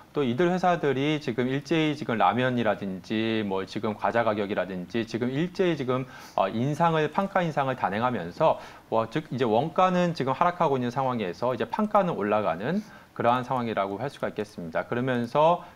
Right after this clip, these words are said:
향후 이러한 실적 모멘텀까지 좀 부각이 될 수 있다는 점에서 지금 식료품과 그 음식료 업종이 최근에 좀 강세 흐름을 띠고 있다라 보시면 될 것 같고요.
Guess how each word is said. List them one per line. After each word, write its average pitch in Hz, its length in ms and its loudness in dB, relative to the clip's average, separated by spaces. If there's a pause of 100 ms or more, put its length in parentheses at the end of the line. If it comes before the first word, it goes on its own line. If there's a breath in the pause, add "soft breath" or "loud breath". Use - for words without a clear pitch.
(120)
향후 160 400 2
이러한 104 240 2
실적 165 420 -4
모멘텀까지 113 600 -4
좀 107 180 -4
부각이 113 300 -2
될 98 120 -6
수 - 140 -14
있다는 98 320 -4
점에서 92 500 -2 (340 loud breath)
지금 123 240 -2
식료품과 123 1200 -2
그 87 400 -4 (840)
음식료 131 360 0
업종이 107 540 -2
최근에 127 500 -6
좀 110 120 -12
강세 104 340 -4
흐름을 95 300 -4
띠고 123 180 -2
있다라 92 280 -2
보시면 110 320 -8
될 92 140 -10
것 - 100 -2
같고요. 143 360 -2